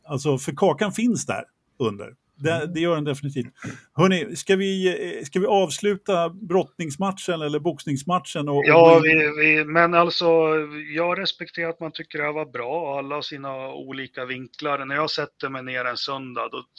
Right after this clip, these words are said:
Speaker 3: sätter jag mig ner för att titta på sporten, på hantverket. Eh, och jag, jag kan ärligt säga, det är kul när det är fans på läktaren, men jag, jag trivdes jättebra när de körde igång under covid-säsongen och det var tomt när jag fick se sporten.
Speaker 1: Mm.
Speaker 3: Det liksom, jag hade inga,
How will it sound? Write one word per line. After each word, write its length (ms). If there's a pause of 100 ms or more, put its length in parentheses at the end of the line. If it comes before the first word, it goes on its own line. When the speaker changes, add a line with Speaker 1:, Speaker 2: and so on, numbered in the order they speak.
(120)
Speaker 3:
sätter 240
jag 120
mig 120
ner 80
för 100
att 60
titta 240
på 140
sporten, 760
på 160
hantverket. 880 (680)
Eh, 480 (540)
och 120
jag, 180
jag 140
kan 140
ärligt 280
säga, 220
det 100
är 80 (120)
kul 260
när 120
det 60
är 40
fans 360
på 60
läktaren, 440
men 100
jag, 240 (380)
jag 200
trivdes 400
jättebra 560
när 100
de 100
körde 280
igång 280
under 160
covid-säsongen 840
och 60
det 60
var 140
tomt 360
när 80
jag 80
fick 120
se 140
sporten. 520
Speaker 1:
Mm. 80 (440)
Speaker 3:
Det 140
liksom, 280
jag 100
hade 400
inga, 340